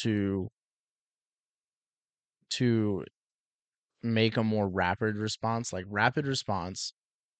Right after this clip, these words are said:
and, uh, not only just rapid response, I think a rapid and precise response, like, you get there, people know what they're doing, like, your department is, is serious when they get on scene. I think,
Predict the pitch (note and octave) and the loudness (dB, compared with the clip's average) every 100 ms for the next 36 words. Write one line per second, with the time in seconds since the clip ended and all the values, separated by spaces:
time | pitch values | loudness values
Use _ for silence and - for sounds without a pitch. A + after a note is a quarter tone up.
0 | _ _ _ _ - A#2 A2+ A2 G#2 G2+ | _ _ _ _ -4 2 2 2 0 -2
1 | F#2 - _ _ _ _ _ _ _ - | -4 -10 _ _ _ _ _ _ _ -14
2 | A2+ C3 C3 D3+ F3 C#3 B2 A2 G2+ G#2 | -12 -4 2 4 4 2 0 2 2 2
3 | G#2 G2 - F#2+ A2 A2+ C3 A2 G2 G2+ | 0 -6 -6 -6 -6 -4 -2 -2 -2 0
4 | G#2 - C#3 C3 C3 - _ _ _ _ | 2 2 2 2 -2 -14 _ _ _ _
5 | - A#2 A2+ G#2+ G2+ G2+ F#2+ - _ _ | -2 2 4 2 2 0 -4 -8 _ _
6 | - A2+ - - - F#2+ A2+ C3+ - D3+ | -4 -2 0 -2 0 2 4 2 -2 -4
7 | - D#3+ E3 E3 B2+ A2+ A2 A#2 B2 - | -2 0 0 -2 -4 -4 -6 -2 -2 2
8 | A#2+ A#2 A2+ _ - B2+ A#2+ A2+ A#2+ B2+ | 2 2 0 _ -6 -4 -2 0 2 2
9 | A#2+ A2 G#2+ G2+ G2 F#2 - _ _ _ | 2 0 0 -2 -4 -6 -12 _ _ _
10 | - G#2 G2+ F2 - _ _ - A#2 A2+ | -2 0 0 -2 -14 _ _ -8 -6 -4
11 | G#2+ A#2+ A2 B2 A2+ - _ _ A#2+ A2+ | 0 2 2 0 -4 -8 _ _ -2 0
12 | G#2+ - E2+ G#2+ - - D3+ D3+ A#2+ F#2 | 0 -2 -2 -2 -2 0 0 2 0 -2
13 | F2 - A2+ A2+ G#2+ A2+ A#2+ B2 A#2 A2 | -6 -4 -2 -2 0 2 2 0 -2 -4
14 | A2 G2+ G#2 A#2 A#2 | -4 -4 -4 -2 -2